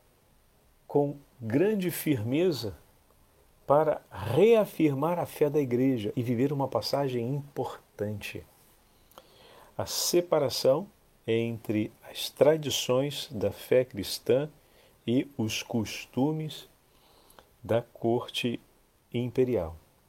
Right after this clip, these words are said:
Ou seja, foi o precursor da grande separação entre o poder, que nós chamamos de poder estatal, o poder temporal da Igreja,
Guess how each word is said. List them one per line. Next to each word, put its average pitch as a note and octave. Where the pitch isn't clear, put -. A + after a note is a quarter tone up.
Ou C#3
seja, F2
foi C#3+
o C3
precursor C#3
da A#2+
grande D3+
separação C3
entre A2
o -
poder, A#2+
que -
nós F#2+
chamamos G2
de F#2
poder G2
estatal, B2+
o F2
poder G#2
temporal A2
da F#2+
Igreja, D3